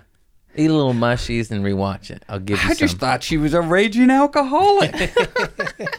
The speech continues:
Speaker 1: <laughs> I got a mushroom right here, bro.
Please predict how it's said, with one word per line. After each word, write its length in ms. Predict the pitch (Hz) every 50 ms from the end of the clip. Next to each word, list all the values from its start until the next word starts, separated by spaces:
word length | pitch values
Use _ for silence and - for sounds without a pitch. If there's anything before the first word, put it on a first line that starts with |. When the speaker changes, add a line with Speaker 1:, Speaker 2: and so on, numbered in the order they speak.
| - 214 156 - - 311 285 - - - 392 302 - - - - - 175 - - - - - - - - 156 139 - - - - - - - - - 127 - - - - - - - - - - - _ _ - - - - - - - - - - -
Speaker 1:
<laughs> 1300 | - - - - _ - - - _ - - - - _ _ - - - - - - - 160 147 - -
I 560 | - 156 135 - - - 151 - - - - -
got 160 | - 415 -
a 40 | 175
mushroom 460 | 147 151 160 170 - - - 330 285
right 180 | 294 165 160 -
here, 220 | - 381 359 -
bro. 280 | 104 95 113 127 -